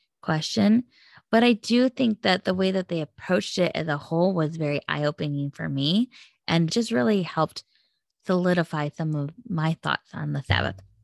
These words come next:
as well as pointed me to some really great passages and understanding, um, some of the, um, bigger picture literary themes,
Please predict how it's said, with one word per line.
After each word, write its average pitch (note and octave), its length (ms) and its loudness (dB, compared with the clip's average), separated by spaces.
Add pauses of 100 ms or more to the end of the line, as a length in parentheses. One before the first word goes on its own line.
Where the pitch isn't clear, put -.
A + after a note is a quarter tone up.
(140)
as G3+ 220 2
well G#3+ 240 6
as F#3+ 80 0
pointed F3 360 2
me E3 160 2
to E3 140 -4
some D3+ 220 -2
really D3 200 -2
great - 220 -6
passages G3+ 800 -2
and D#3+ 140 -8
understanding, E3+ 880 0 (420)
um, D3 240 2
some D#3 240 -2
of D3+ 140 0
the, C#3+ 400 -4 (100)
um, D#3+ 300 -12 (240)
bigger F3 220 2
picture - 480 -2
literary D#3 440 2
themes, D3 540 -4